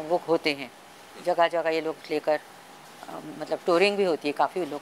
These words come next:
पसंद करते। लेकिन मुझे ऐसे लगा कि जो हमने सीखा था, फिर वो मुझे लगा कि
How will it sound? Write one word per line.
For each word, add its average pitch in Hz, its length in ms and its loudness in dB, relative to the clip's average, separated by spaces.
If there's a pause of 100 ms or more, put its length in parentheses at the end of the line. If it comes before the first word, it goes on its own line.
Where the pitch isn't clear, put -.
पसंद - 200 -12 (100)
करते। - 720 -12
लेकिन 320 400 4
मुझे 262 240 4
ऐसे 269 220 4
लगा 226 280 4
कि 269 300 -2 (1200)
जो 254 140 6
हमने 254 300 2
सीखा 202 400 0
था, 175 240 -2
फिर - 320 -2
वो 240 140 4
मुझे 226 300 4
लगा 196 420 2
कि 214 240 -4